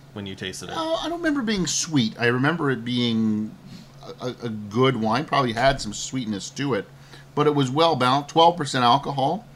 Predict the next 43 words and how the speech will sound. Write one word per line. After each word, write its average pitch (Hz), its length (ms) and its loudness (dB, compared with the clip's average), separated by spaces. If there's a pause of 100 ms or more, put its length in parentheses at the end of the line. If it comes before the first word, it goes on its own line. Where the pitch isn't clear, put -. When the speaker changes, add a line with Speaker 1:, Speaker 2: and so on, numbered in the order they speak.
(260)
Speaker 2:
so - 180 -2
not 131 280 6
a 117 40 -6
lot. 113 400 2
And 113 180 0
you 113 80 0
would 113 100 0
have 110 100 -2
thought 117 160 4
in, 101 100 -4 (240)
in 107 120 -4
oh 110 140 -2
five 113 380 4
it - 140 -10
should 107 220 -6 (160)
have 107 180 -2
a 90 60 -4
lot 95 440 -2
more 104 340 -2
alcohol 104 520 -6
to 113 160 -6
it, 160 80 -6 (520)
'cause 101 120 -8
again, 104 380 0
two 117 100 -6
thousand 110 280 -4
five, 107 340 -2
great 101 260 -4
year. 98 320 -6 (480)
Speaker 1:
Mm-hmm. 113 240 -4
Speaker 2:
Um, 113 500 0 (840)
but 156 260 2
yeah, - 140 0
it's 113 140 -6
got 147 140 -2
a 131 40 -2
little 117 220 0
Pez 151 440 2
dispenser, 151 1040 0 (840)
cherry 156 380 2
sweet 147 480 -2
tart 139 600 4
nose. 139 640 0